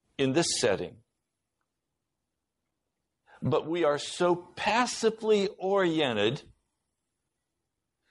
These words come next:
toward what does not make us money. I mean, that's the one place we'll move into action. Okay? We'll roll out at five thirty in the morning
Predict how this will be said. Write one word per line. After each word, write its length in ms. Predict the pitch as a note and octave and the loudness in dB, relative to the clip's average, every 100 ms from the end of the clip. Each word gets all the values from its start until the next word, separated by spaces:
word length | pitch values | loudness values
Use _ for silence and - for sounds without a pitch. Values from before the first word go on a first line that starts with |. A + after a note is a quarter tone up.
| _ - | _ -10
toward 420 | - F3 F#3 D#3+ | -4 2 2 2
what 200 | D#3 D#3 | -2 -2
does 220 | D3+ C#3 | -2 -2
not 240 | D#3 E3+ D3+ | 0 -2 0
make 220 | E3 D3+ | -2 2
us 200 | C#3+ - | 0 0
money. 420 | D3 C#3+ F2+ - _ _ _ _ _ _ _ _ _ _ _ _ _ _ _ | -2 -2 -2 -8 _ _ _ _ _ _ _ _ _ _ _ _ _ _ _
I 40 | - | -4
mean, 120 | B2+ | -2
that's 240 | D#3 F#3 | 0 -2
the 120 | - F#3+ | -4 -2
one 280 | D#3+ G#3+ | 0 -2
place 380 | A3 G3 E3 - | -2 0 0 0
we'll 160 | E3 E3 | -2 0
move 220 | E3 D#3 | 0 0
into 220 | D#3 C#3 | -2 0
action. 440 | B2+ A2+ - D#2+ - _ _ _ _ - | 0 -2 -8 -12 -12 _ _ _ _ -6
Okay? 460 | C3+ B2+ E3 D#3+ D#3+ - - | -6 0 0 0 -4 -18 -2
We'll 260 | D#3 F3+ | 0 0
roll 300 | E3 F3 E3+ | -2 0 2
out 160 | D#3 C3+ | 2 0
at 120 | - | -2
five 340 | - C#3+ D3 - | 0 0 0 0
thirty 300 | C#3+ C3 B2 | 0 2 0
in 80 | |
the 80 | B2 | 0
morning 440 | B2+ C3 A2+ G#2+ | 2 2 2 -2